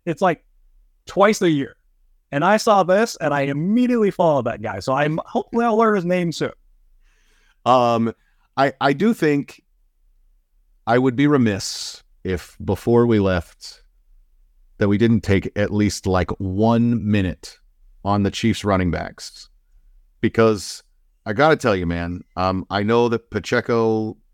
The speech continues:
Speaker 2: like Tony, was rusty, hadn't been playing. He, he touched the ball one time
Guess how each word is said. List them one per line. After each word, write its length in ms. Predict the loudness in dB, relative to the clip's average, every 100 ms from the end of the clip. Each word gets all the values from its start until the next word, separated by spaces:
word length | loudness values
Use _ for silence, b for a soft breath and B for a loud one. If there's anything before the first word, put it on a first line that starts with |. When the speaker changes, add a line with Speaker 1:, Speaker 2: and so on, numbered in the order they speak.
| _
Speaker 2:
like 440 | -6 -2 -2 -2 -6
Tony, 420 | 0 0 0 -2
was 400 | -2 -4 -6 -16 -4
rusty, 580 | 0 0 -2 -2 -4 -2
hadn't 300 | -2 -2 -2
been 200 | -4 -6
playing. 400 | -2 0 0 0
He, 240 | -2 -6 -8
he 160 | -10 -6
touched 340 | -2 -2 -2
the 80 | -4
ball 340 | 0 0 0
one 400 | 0 2 2 0
time 600 | -2 -2 -2 -2 -4 -6